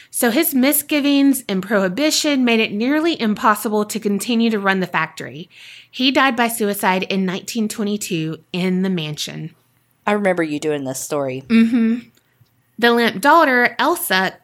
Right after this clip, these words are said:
Speaker 1: died by suicide in nineteen twenty. Don't know why, because she remarries her ex-husband.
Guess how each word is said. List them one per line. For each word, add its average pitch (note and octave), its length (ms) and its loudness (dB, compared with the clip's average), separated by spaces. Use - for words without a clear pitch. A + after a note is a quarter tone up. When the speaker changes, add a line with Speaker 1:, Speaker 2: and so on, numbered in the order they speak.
Speaker 1:
died G3 240 2
by F#3+ 120 2
suicide F#3+ 680 0
in F#3+ 180 0
nineteen F#3 400 -2
twenty. F3+ 640 -6
Don't C4 160 2
know F#4 120 4
why, G3+ 300 4
because A3 300 -2
she A#3 140 -2
remarries B3+ 520 0
her - 140 -2
ex-husband. F3+ 640 -4